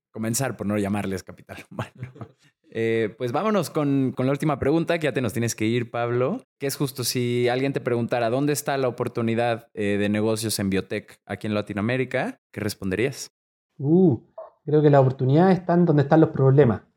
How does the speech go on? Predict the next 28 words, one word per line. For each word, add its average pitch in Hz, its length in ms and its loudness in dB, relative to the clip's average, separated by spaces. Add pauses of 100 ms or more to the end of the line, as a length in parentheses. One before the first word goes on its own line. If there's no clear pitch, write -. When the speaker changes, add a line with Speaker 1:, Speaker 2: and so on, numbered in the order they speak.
(540)
Speaker 2:
Todos 185 180 6
los 202 100 6
problemas 185 340 6
que 175 120 8
nos 165 160 4
acogen 170 420 4
a 165 60 8
nuestro 165 300 4
país, 165 320 6
que - 100 -6
pueden 160 160 8
ser 170 160 6
resueltos 165 380 4
con, 151 260 2
no, 147 140 2
nuestros 151 280 2
países 165 320 2
se 151 60 4
pueden 151 160 4
ser 165 120 2
resueltos 156 240 0
con 156 120 0
tecnología, 156 600 0 (400)
ahí, 147 220 4
ahí 170 240 10
hay 165 140 8
una 156 80 6
oportunidad. 120 460 2